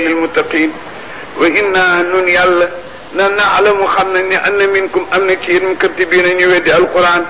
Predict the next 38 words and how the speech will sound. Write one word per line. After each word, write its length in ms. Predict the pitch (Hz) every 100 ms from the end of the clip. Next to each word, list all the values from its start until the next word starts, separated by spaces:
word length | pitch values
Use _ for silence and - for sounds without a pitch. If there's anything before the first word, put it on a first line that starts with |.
| - - - -
Wa 100 | 180
innahu, 300 | 208 208 202
alquran 720 | 202 190 208 - 196 190 190 185 - - -
la 100 | 175 185 202
asaratun 440 | 202 190 190 180
ala 240 | 165 190 190
kafirina, 760 | 190 185 180 190 196 190 190 - - - -
carte 400 | 202 180 - -
lay 240 | 190 190 160
jural 260 | 175 180 175
yéefar 400 | 175 190 185 175
yi, 140 | 185
di 140 | 175 170
jural 240 | 165 170 160
julit 240 | 156 160 156
ñu 140 | 151 156
ko 100 | -
ñaay. 360 | 143 135 131 - - - - -
Wa 80 | 165
innahu, 420 | 220 208 208 196 196
alquran 640 | 175 202 - 190 190 190 180 - -
la 80 | 170
haqqul 480 | 180 180 190 - 180
yaqin, 640 | 170 185 - 190 185 180 170 - -
haqqul 420 | 156 156 165 165
yaqin 480 | 156 156 - 160 151
la. 80 | 135 - - -
Fasabbih, 420 | 165 170 170 180
na 100 | 165
nga 120 | 170 170
sabal, 280 | 165 165 165
bismi 260 | 170 165 160
rabbika, 320 | 165 175 175 165
sa 60 |
turu 200 | 165 170
borom, 240 | 165 165 165
al 160 | 156 160
azim. 300 | 156 160 156